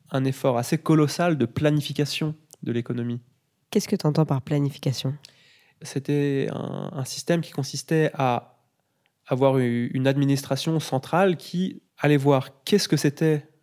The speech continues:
Speaker 1: euh, les besoins des gens, de la population, bah, des besoins en, en ressources, enfin, je pense, euh, je sais pas, euh, de l'eau, du chauffage, euh, de la bouffe, euh, et puis, euh, des biens de consommation, euh, courante, et puis même des trucs, euh,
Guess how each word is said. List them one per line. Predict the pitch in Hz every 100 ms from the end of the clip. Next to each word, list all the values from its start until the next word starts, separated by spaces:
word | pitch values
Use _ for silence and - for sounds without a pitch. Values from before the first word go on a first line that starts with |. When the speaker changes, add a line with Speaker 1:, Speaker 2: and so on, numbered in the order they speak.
| _ 180
Speaker 1:
euh, | - - - - - -
les | - 127
besoins | 143 143 156
des | 127
gens, | 113 117 180 _ -
de | 120
la |
population, | 117 123 123 117 127 175 - _ _ _ -
bah, | - -
des | 123
besoins | 120 123 131
en, | 127 117 110 110 110
en | 123 123
ressources, | 123 123 - 170 180 -
enfin, | 120 113 117 120
je |
pense, | - 127 -
euh, | -
je | 139
sais | -
pas, | 135
euh, | 127 117
de | 117 120
l'eau, | 123 127 135
du | 127
chauffage, | 127 127 - 131 135 135 127
euh, | 120 117
de |
la | 113
bouffe, | 117 135 143 135
euh, | - 50 131 -
et | 120
puis, | - 131
euh, | 120 113 113 113
des | 117 120
biens | 123
de | 120
consommation, | 131 127 117 - 120 117
euh, | 117 117
courante, | 117 143 131 156 156 -
et |
puis | 117
même | 113
des | 110
trucs, | - - 127
euh, | -